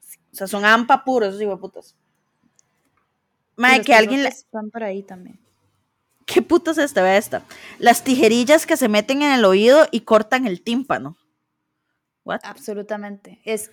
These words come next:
Speaker 1: yo creo que es el un-, bueno, no solo el único insecto, porque las mantis también me dan miedo.
Speaker 2: Ah, pero es, es un bicho.
Speaker 1: Es un bicho, es un bicho que,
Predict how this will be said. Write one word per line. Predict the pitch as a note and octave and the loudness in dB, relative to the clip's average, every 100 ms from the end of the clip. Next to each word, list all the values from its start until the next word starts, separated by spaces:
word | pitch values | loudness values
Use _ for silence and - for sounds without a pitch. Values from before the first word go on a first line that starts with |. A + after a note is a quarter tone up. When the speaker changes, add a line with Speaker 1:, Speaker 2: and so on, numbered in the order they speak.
| - | -12
Speaker 1:
yo | A3 A#3 A#3 | -8 -8 -6
creo | B3 C4 D#4 E4+ - | -2 0 0 -2 -4
que | D4 | -6
es | C#4 - _ _ _ _ | -6 -10 _ _ _ _
el | A3+ A3+ A#3 | -10 -8 -8
un-, | B3 B3 A#3+ | -8 -8 -8
bueno, | B3 A#3 | -6 -6
no | A3 A3+ | -6 -8
solo | B3+ B3+ | -4 -2
el | C4 | -2
único | C4 B3+ A#3+ | -4 -6 -10
insecto, | A3 A3+ G#3 | -10 -12 -14
porque | G3+ G#3 | -12 -10
las | G3 G3 | -8 -8
mantis | G3+ G#3 A3+ B3 A#3 | -10 -10 -10 -12 -14
también | - G#3 G3+ G3+ G3+ G#3+ | -12 -10 -10 -12 -14 -14
me | G#3+ | -14
dan | G#3 G#3+ G#3+ _ _ _ - _ | -14 -14 -18 _ _ _ -20 _
miedo. | G3 G3+ G3 | -12 -8 2
Speaker 2:
Ah, | E4 | 6
pero | D#4+ | 6
es, | C#4 - - | 4 0 -4
es | C4+ | 0
un | E4 | 4
bicho. | G#4 B4+ D#4 A3 D#3 F3 _ _ _ - | 4 4 4 4 4 -4 _ _ _ -10
Speaker 1:
Es | A#3 | -6
un | C4+ C4+ | -4 -4
bicho, | D4 A3+ | -6 -4
es | A3+ A3+ | -4 -4
un | D4+ | -6
bicho | E4 E4 E4+ | -8 -8 -12
que, | E4+ A#3 - | -8 -10 -10